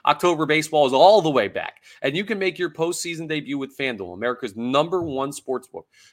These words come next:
Join FanDuel today, and you'll get started with two hundred dollars in bonus bets guaranteed when you place your first five dollar bet. It's win or lose. You bet five dollars on the Braves last night, guess what? You're still gonna get two hundred dollars in bonus bets. It would have been a dumb bet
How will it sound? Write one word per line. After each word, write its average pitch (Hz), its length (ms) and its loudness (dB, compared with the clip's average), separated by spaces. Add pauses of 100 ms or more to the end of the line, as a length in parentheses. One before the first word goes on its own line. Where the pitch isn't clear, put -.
Join 208 200 0
FanDuel 220 380 -6
today, 135 340 -4 (280)
and 123 100 -6
you'll 151 120 -2
get 190 100 -2
started 170 300 -4
with 131 180 -8
two 240 400 -8
hundred 220 380 -8
dollars 220 400 0
in 214 100 -10
bonus 214 300 -4
bets - 320 -8 (100)
guaranteed 151 600 -4 (340)
when 127 120 -6
you 135 100 -6
place 135 260 -2
your 135 80 -10
first 123 260 -6
five 101 240 -2
dollar 98 240 0
bet. 87 220 -10 (200)
It's 202 140 -6
win 247 140 -6
or 226 120 -4
lose. 185 320 -6 (200)
You 135 100 -16
bet 170 180 -4
five 170 220 -2
dollars 175 280 0
on 180 60 -4
the 175 60 -10
Braves 180 280 -4
last 190 200 -2
night, 190 160 -6
guess 160 220 -8
what? 92 120 -4
You're 101 100 -14
still 139 200 -6
gonna 131 180 -6
get 123 200 0 (320)
two 131 180 -4
hundred 113 220 -2
dollars 101 300 2
in 98 100 -12
bonus 87 260 -10
bets. 78 260 -16
It 95 40 -16
would 95 100 -10
have 80 80 -20
been 78 80 -20
a 73 140 -20
dumb 107 160 -10
bet 87 200 -12